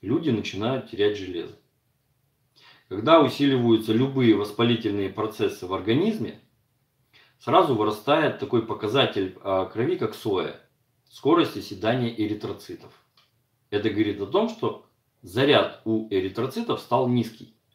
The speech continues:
При этом побочным эффектом идет, а, повышенная нагрузка на организм в плане переработки этого самого железа. У нас есть специальный такой орган, селезенка,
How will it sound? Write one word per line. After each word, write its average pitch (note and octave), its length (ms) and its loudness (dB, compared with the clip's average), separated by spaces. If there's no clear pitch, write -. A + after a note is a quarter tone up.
При B2 140 6
этом D3+ 280 6
побочным C#3 560 2
эффектом D#3 560 -6
идет, G#2 560 -2
а, F#2 960 2
повышенная C#3 560 4
нагрузка C3+ 560 2
на B2 200 4
организм D3 460 2
в - 80 -10
плане D3 300 4
переработки B2 720 0
этого G2 260 0
самого F#2+ 340 -4
железа. F2 320 -12
У G#2+ 80 -4
нас C#3 220 4
есть C3+ 280 0
специальный B2 460 0
такой A2 260 2
орган, C#3 260 2
селезенка, G#2+ 580 -4